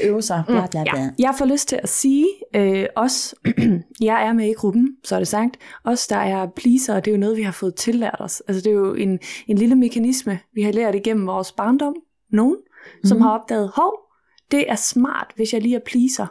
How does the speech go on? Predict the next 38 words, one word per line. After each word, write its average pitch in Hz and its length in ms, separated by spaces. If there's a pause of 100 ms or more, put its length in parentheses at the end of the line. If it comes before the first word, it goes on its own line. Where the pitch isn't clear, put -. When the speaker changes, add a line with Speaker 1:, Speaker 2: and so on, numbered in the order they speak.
(180)
Speaker 2:
Så 254 240
får 202 160
jeg 190 160
mere 185 180
kærlighed, 247 880 (500)
livet 202 320
er 170 40
nemmere." 220 580
Speaker 1:
Mhm. 220 80 (400)
Speaker 2:
Den 240 280
egenskab, 226 480
Speaker 1:
Mhm. - 80
Speaker 2:
den, 208 240
den, 208 220
den, 196 300
den 214 180
træner 233 380
jeg 190 100
altså 196 220
lige. 190 220 (360)
Fordi 208 200
det 233 100
har 214 80
jeg 208 60
fundet 208 180
ud 214 60
af, 196 100
det 202 80
er 202 40
godt 208 200
for 202 140
mig, 185 160
det 202 100
hjælper 220 260
mig 170 160
i 175 40
mit 180 180
liv. 220 200